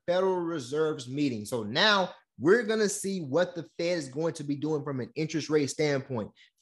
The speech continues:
Fed Chair Jerome Powell is going to be speaking in a press conference on Wednesday.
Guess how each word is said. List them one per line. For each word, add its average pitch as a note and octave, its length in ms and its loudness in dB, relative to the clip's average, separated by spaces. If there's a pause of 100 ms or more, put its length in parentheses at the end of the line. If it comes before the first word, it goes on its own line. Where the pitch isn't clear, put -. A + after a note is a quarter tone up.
Fed F#3 340 8
Chair F3+ 220 4
Jerome D#3 600 2
Powell E3+ 320 6
is C3+ 80 0
going D3+ 280 -4
to C#3 100 -8
be C3+ 160 0
speaking D#3+ 500 -2
in C3 80 -2
a B2 60 0
press F#3+ 360 4
conference D3 340 0
on D3+ 280 0
Wednesday. D3+ 600 2